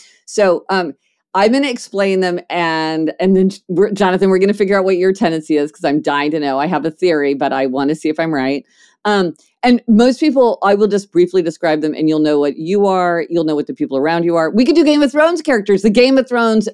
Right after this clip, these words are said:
very clearly, you see the four tendencies all over Game of Thrones. Um, yeah, and, but if people wanna take a quiz, like, you know, actually have the fun of taking a quiz and, like, getting a little report, they can go to gretchen rubin dot com slash quiz and take it there for free. Like,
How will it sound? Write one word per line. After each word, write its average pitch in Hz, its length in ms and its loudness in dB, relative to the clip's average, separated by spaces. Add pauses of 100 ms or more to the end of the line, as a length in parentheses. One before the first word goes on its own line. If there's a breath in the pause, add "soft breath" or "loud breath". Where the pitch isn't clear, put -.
very 214 400 2
clearly, 190 420 0
you 170 120 0
see 185 160 0
the 165 80 -6
four 170 180 -2
tendencies 160 560 -4
all 220 220 2
over 151 180 -2
Game 135 240 -4
of 123 80 -10
Thrones. 131 380 -8 (460 soft breath)
Um, 214 260 0 (500)
yeah, 208 240 2
and, 226 140 2
but 262 100 4
if 262 80 -2
people 320 300 0
wanna 254 220 0
take 233 200 -2
a 220 60 -2
quiz, 175 320 0
like, 170 200 -4
you 202 80 0
know, 185 160 0
actually 160 380 -4
have 151 220 -2
the 147 60 -4
fun 143 280 -4
of 135 80 -4
taking 139 340 -4
a 139 60 -2
quiz 143 300 -2
and, 139 100 -2
like, 131 140 -4
getting 143 240 -2
a - 20 -2
little 131 180 -4
report, 147 460 -4
they 160 140 -2
can 165 120 -2
go 175 120 2
to 165 80 0
gretchen 160 360 -2
rubin 147 220 0
dot 139 180 -2
com 135 200 -6
slash 135 240 -8
quiz 139 340 -4
and 135 80 -4
take 147 220 -6
it 127 80 -8
there 131 120 -4
for 135 140 -10
free. 135 480 -6 (140)
Like, 143 320 -4